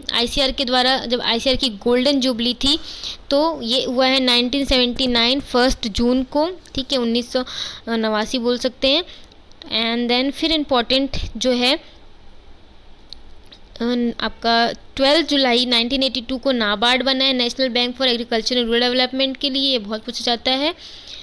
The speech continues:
ठीक। तो ये यहाँ पर इंपॉर्टेंट है। तो ऐसे ही जो मेन इंपॉर्टेंट है वो मैं आपको, मतलब, mostly बता रही हूँ, बाकी तो आप देख ही रहे हैं यहाँ पर स्क्रीन में, ठीक है। तो ये जो इंपॉर्टेंट थे ये हैं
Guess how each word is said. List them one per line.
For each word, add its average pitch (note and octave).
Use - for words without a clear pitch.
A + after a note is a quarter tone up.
ठीक। -
तो A#3+
ये G#3+
यहाँ A3+
पर B3
इंपॉर्टेंट B3
है। F4
तो A#3+
ऐसे B3
ही F4+
जो C#4+
मेन B3
इंपॉर्टेंट B3
है C4+
वो B3+
मैं B3
आपको, A#3+
मतलब, A3
mostly A#3
बता G#3+
रही G#3+
हूँ, C4
बाकी A3+
तो B3+
आप C4
देख A3
ही -
रहे B3
हैं A3
यहाँ G3+
पर A#3+
स्क्रीन A#3
में, A#3+
ठीक D4
है। G4+
तो A#3
ये B3
जो C4
इंपॉर्टेंट A#3
थे C4
ये A3
हैं A3+